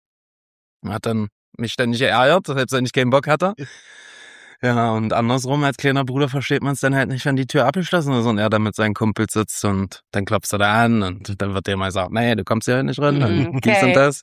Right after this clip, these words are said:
Speaker 2: Ja, ja.
Speaker 1: Hab ich natürlich auch immer ausgenutzt, wenn er nicht da war. Hat er natürlich auch ein riesen C D-Regal und sonst was und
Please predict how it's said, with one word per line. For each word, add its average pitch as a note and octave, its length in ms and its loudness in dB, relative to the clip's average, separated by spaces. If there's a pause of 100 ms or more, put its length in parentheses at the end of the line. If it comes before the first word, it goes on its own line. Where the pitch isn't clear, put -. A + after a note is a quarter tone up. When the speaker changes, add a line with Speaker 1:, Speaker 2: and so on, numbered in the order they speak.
Speaker 2:
Ja, F3 420 2 (180)
ja. F#3 160 0
Speaker 1:
Hab D3 120 2
ich C#3 80 2
natürlich C#3+ 320 2
auch B2+ 60 4
immer C3 160 6
ausgenutzt, B2 360 2
wenn A2+ 100 -2
er G#2 60 -2
nicht G#2+ 220 -6
da C#3 120 0
war. C#3 200 -2
Hat A2 140 -4
er G#2 100 -2
natürlich G#2 360 -4
auch G2+ 100 -6
ein G2+ 100 -6
riesen G#2 200 -6
C G2+ 140 -8
D-Regal A2 680 -4
und G2 120 -4
sonst G#2+ 260 -4
was A#2 360 -4
und F#2+ 360 -8